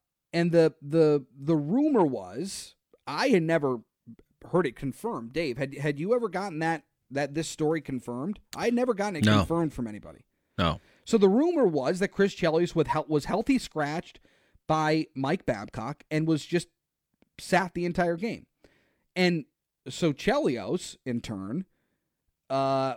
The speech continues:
Speaker 1: was just hammering beers all game. That was the rumor. That Chris Chelios was just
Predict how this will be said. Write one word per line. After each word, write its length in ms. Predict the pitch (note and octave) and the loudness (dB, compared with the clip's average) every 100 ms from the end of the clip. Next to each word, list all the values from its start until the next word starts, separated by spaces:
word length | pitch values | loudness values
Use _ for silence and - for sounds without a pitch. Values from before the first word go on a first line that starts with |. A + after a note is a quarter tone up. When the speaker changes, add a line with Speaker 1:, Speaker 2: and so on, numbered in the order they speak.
| - | -6
Speaker 1:
was 340 | C#3+ D#3+ D3+ | 2 4 4
just 220 | - - | 2 -4
hammering 600 | - C3+ F#3 F#3 E3+ D3+ | -4 -2 0 2 2 2
beers 300 | C#3+ C#3 B2 | 2 0 0
all 160 | A2+ G#2+ | -4 -10
game. 240 | F#2+ G#1+ - _ _ _ _ _ - | -14 -18 -20 _ _ _ _ _ 2
That 180 | G#3 | 4
was 160 | G#3+ D3+ | 4 0
the 60 | D3+ | 0
rumor. 320 | C#3+ G2+ - _ _ _ _ _ _ | 0 -4 -12 _ _ _ _ _ _
That 160 | F3 D#3+ | 2 2
Chris 200 | A3+ G#3+ | 2 0
Chelios 600 | - G3+ G3 F3+ F3 - - | 2 2 4 4 4 0 -2
was 200 | E3 D3 | -2 0
just 360 | D#3+ D#3+ - | 0 -2 -2